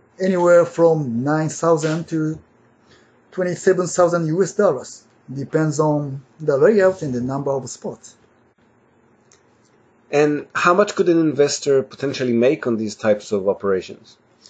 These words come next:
Speaker 1: Well, it really depends on location. Very central area, usually fifty percent occupancy, and can ch-,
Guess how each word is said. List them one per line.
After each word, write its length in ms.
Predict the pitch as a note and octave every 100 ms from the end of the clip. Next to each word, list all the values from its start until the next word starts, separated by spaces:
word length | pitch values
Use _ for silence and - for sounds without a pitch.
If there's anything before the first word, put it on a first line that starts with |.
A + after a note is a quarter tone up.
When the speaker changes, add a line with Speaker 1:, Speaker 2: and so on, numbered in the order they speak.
| _ _ _ _ _ _ _ -
Speaker 1:
Well, 460 | D#3 F#3 F#3 F3+ F3+
it 160 | E3+ -
really 340 | D#3+ G3+ G#3+
depends 400 | F#3 F#3 F#3+ F#3
on 160 | E3+ E3
location. 600 | D#3 D3 D#3+ - A#2+ A2 _ _ _ _ _ _ _ _ _ _ _
Very 320 | A#2 D3 F3+ E3+
central 520 | F3+ F3 F3+ E3+ D#3+
area, 600 | F#3+ G#3+ F3 D3+ C3+ A#2 _ _ C#3+
usually 680 | D#3 D3+ D#3+ D3+ D3 C#3+ C3
fifty 460 | - D3+ - -
percent 640 | C3+ C#3 C3 - C#3+ - - _
occupancy, 800 | B2+ - - G3 G#3 - A#2 F3 - _ _ _ _ _ _ _ F#3
and 160 | F3+
can 340 | F3 F#3 F3 E3
ch-, 400 | - - -